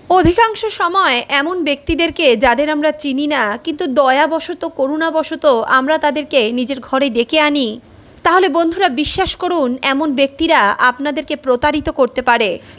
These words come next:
তাই ভুলবশতও এমন ব্যক্তিদেরকে কখনোই নিজের বাড়িতে নিয়ে আসা উচিত নয়। যদি কেউ দিনহীন দরিদ্র ব্যক্তি আপনার কাছে সাহায্য চাইতে আসে, তাহলে আপনি তাকে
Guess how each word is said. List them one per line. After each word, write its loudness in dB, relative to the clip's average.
তাই 2
ভুলবশতও 2
এমন 0
ব্যক্তিদেরকে -2
কখনোই 0
নিজের 0
বাড়িতে -2
নিয়ে -2
আসা -2
উচিত -4
নয়। -2
যদি 2
কেউ -2
দিনহীন -2
দরিদ্র 0
ব্যক্তি -4
আপনার -2
কাছে -6
সাহায্য -4
চাইতে -2
আসে, 0
তাহলে 0
আপনি -2
তাকে -2